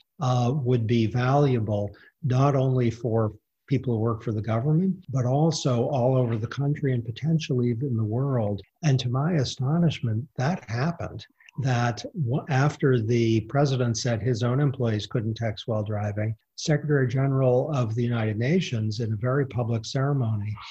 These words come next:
in which the U S ambassador of the United Nations and the Russian ambassador of the United Nations stood side by side, they said, "We are for this, and this is going to be part of a, an effort to promote road safety in our respective nations."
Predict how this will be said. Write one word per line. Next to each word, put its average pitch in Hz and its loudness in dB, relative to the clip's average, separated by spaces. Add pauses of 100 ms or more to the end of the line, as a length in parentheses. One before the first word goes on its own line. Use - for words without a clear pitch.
(260)
in 127 2
which 117 -2
the 123 0
U 123 4
S 123 0
ambassador 117 0
of 113 -2
the 110 -2
United 110 0
Nations 113 -2
and 156 2
the 170 2
Russian 160 2
ambassador 113 0
of 101 -4
the 110 -2
United 107 -2
Nations 107 -4 (160)
stood 135 2
side 131 2
by 127 2
side, 165 2 (280)
they 127 0
said, 120 -2
"We 123 0
are 120 2
for 135 2
this, 190 0
and 135 -2
this 120 -2
is 123 -4
going 120 0
to 113 -2
be 113 -2
part 127 2 (300)
of 123 2 (140)
a, 113 0 (260)
an 135 0
effort 170 0
to 139 -4
promote 127 0
road 123 -2
safety 139 -2
in 127 0
our 120 -2
respective 113 -4
nations." 117 -4